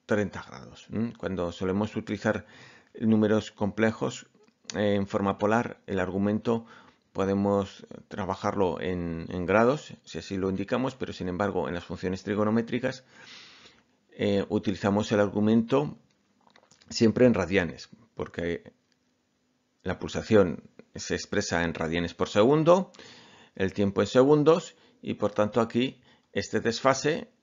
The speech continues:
para que tengamos, eh, las mismas unidades en, en ambos dos sumandos, lo cambiaríamos a, a radianes. Y sin embargo,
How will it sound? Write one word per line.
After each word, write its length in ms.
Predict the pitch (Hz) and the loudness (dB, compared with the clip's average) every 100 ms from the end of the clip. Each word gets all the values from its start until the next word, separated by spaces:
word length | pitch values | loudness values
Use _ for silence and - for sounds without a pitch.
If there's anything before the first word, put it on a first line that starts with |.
| _ _ _ _ _ - - _ | _ _ _ _ _ -20 -20 _
para 180 | - 78 | -12 -10
que 100 | 95 | -8
tengamos, 540 | 98 92 98 92 - - _ _ _ _ - | -4 -2 -2 -4 -6 -18 _ _ _ _ -8
eh, 280 | 98 98 | -2 2
las 180 | 90 92 | 2 2
mismas 320 | 98 95 95 | 0 0 0
unidades 520 | 101 101 107 101 104 107 | 0 4 4 4 2 0
en, 420 | 98 98 98 - | 0 0 -2 -2
en 120 | 98 | -2
ambos 240 | 95 98 95 | 0 0 -2
dos 120 | 101 | 0
sumandos, 480 | 113 117 123 143 - - - - - - | 4 4 4 0 -6 -20 -20 -20 -20 -2
lo 340 | 101 95 - _ _ _ - | 2 2 0 _ _ _ -4
cambiaríamos 800 | 101 95 95 98 98 117 117 - - | -2 2 2 4 4 2 0 -8 -4
a, 760 | 95 90 87 85 85 87 - | 0 2 0 -2 -6 -10 -12
a 100 | - | -8
radianes. 580 | 90 78 87 78 - - _ | -8 -2 -2 -2 -8 -18 _
Y 120 | 117 | 0
sin 160 | 123 117 | 4 4
embargo, 460 | 110 117 127 131 | 6 4 2 0